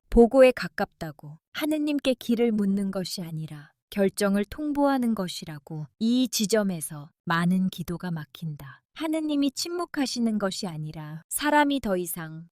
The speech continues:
묻지 않기 때문이다. 하느님은 틀렸기 때문에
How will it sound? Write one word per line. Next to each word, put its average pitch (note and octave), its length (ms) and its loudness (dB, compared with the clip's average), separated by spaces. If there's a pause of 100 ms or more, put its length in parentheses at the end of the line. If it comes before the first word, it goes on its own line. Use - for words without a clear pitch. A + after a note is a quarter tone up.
묻지 G#3+ 400 4
않기 F#3 320 0
때문이다. D#3+ 680 -6 (180)
하느님은 C#4 640 6
틀렸기 D#4 480 0
때문에 D3+ 540 -4